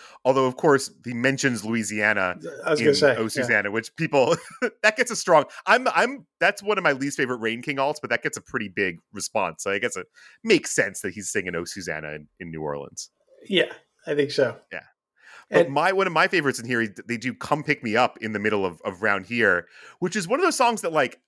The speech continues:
Speaker 1: I know I, I've, I've made the comment a, a bunch, and you may have heard, not have <laughs> heard, Jeff, but, like, that sometimes I don't love when the alt kinda doesn't really fit the theme of the song, and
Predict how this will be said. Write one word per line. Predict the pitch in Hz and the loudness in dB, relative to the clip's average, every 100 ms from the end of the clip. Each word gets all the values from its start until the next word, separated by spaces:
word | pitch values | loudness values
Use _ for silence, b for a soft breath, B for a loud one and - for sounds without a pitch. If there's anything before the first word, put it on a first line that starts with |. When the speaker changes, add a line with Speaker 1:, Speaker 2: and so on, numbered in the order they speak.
| _ _ _ _ _ - | _ _ _ _ _ -4
Speaker 1:
I | 160 | 0
know | 202 185 | 2 2
I, | 147 123 | 2 2
I've, | 127 123 | 0 0
I've | 120 104 | -4 -2
made | 113 120 | -6 -6
the | 107 | -4
comment | 117 110 110 | -2 0 0
a, | 107 92 110 | -4 -6 -10
a | |
bunch, | 90 101 101 - - | -6 -4 -4 -8 -16
and | 104 87 | -16 -16
you | 82 | -16
may | 90 | -14
have | 87 | -14
heard, | 82 - | -12 -12
not | 92 | -10
have | 87 | -6
<laughs> | |
heard, | 269 254 | -2 -2
Jeff, | - 156 - | 0 -2 2
but, | |
like, | 131 123 B B B | 2 2 B B B
that | 254 | 0
sometimes | 302 330 285 202 | 0 4 4 6
I | 175 | 4
don't | 165 | 4
love | 127 123 120 | 4 4 2
when | 110 | -4
the | 104 | -4
alt | 113 113 - | 2 2 0
kinda | - 123 107 | -2 -2 0
doesn't | 90 110 117 - | 0 0 -2 -10
really | 110 107 95 _ | -6 -6 -6 _
fit | 135 135 | -2 -2
the | 113 | -6
theme | 120 110 | -6 -4
of | 101 | -4
the | 95 | -2
song, | 117 104 110 117 - | 2 2 0 -4 -6
and | 107 | -6